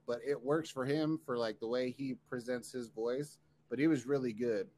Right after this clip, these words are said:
Like, he did the fast raps, he did the slow raps. You know, he was, he was very versatile. Um,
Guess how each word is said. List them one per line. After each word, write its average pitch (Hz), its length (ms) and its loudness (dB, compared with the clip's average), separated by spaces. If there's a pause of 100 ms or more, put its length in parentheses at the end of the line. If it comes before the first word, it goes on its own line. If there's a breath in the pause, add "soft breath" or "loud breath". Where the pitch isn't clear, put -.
Like, 95 240 -8
he 131 140 -6
did 123 180 -8
the - 60 -20
fast 110 420 -4
raps, 110 380 -2
he 113 80 -20
did 104 80 -20
the 104 40 -16
slow 107 340 -4
raps. 107 500 -6 (840)
You 107 80 -4
know, 95 260 -2
he 110 80 -6
was, 110 260 -8
he 120 80 -8
was 117 120 -6
very 117 260 2
versatile. 101 680 -4 (1300)
Um, 98 280 -6